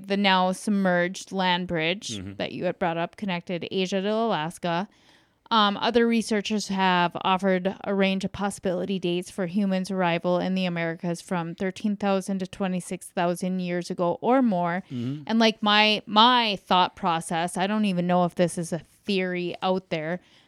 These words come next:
Speaker 1: but like we just talked
Speaker 2: Mm-hmm.
Speaker 1: about, we were one continent, it broke up, and people just kinda stayed where they were,
Speaker 2: Yeah.
Speaker 1: and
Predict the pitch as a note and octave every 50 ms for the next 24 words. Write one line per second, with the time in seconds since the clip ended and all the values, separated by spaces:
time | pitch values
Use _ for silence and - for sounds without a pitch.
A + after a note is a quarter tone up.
0 | _ _ _ - G#3 F3+ - - G3 F#3+ F3+ - G#3 G3+ G3 - G#3+ G#3 - -
1 | - A#3 A#3 C4+ G#3+ G#3 A#3 F#3 E3+ E3 - - - G#3+ A3+ A3 G#3+ G3+ G#3 G3+
2 | G3 F#3+ G3+ G3+ G3+ G3+ G3 F3+ G3+ G3 G#3+ B3 - - A3+ G3 G3+ G3 - -
3 | F#3+ G3+ - - F#3+ F3+ F3+ F3+ - F3+ E3+ F#3 A#3 - - C4 A3 G3 F#3+ F#3+
4 | F#3 F3+ - - G#3+ - - G3+ F#3+ - G3 G3 F#3 - - - G#3+ G3+ G3 G3
5 | F3+ - - - - E3 D#3+ E3+ F#3+ F#3+ F#3+ F#3+ G3+ G#3 G#3 G3+ A3+ A3+ A3 A3
6 | A3 B3+ D4 C4 F3+ D3+ - F#3+ G3 F#3 F3+ F3 F3 F3+ F3+ -